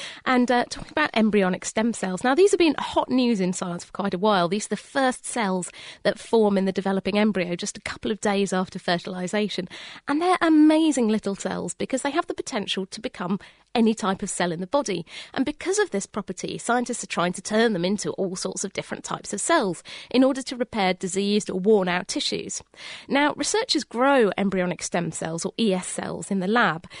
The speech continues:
and then they treat them with various chemicals or they do manipulations on their genes to try and get the cells to adopt different fates.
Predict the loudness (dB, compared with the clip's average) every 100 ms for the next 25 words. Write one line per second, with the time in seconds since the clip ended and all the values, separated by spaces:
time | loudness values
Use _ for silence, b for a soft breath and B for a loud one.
0 | B 2 4 4 2 0 -2 0 0 0
1 | 2 4 4 0 -2 -2 0 -2 -2 -2
2 | -2 -2 0 2 4 2 0 0 0 0
3 | -4 -2 -2 -2 -2 -2 -4 -8 -12 -8
4 | -2 0 0 -2 -4 -4 -4 -4 -4 -6
5 | -8 -6 -6 -8 -8 -8 -10 -4 -4 -4
6 | -6 -10